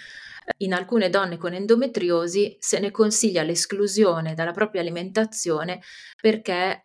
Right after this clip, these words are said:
migliora la sintomatologia dolorosa. Non si sa ancora come mai, però è molto frequente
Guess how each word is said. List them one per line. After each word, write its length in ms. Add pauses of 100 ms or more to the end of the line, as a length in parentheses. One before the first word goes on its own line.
migliora 680
la 240
sintomatologia 880
dolorosa. 680 (520)
Non 160
si 140
sa 240
ancora 500
come 320
mai, 420
però 440
è 340
molto 460
frequente 840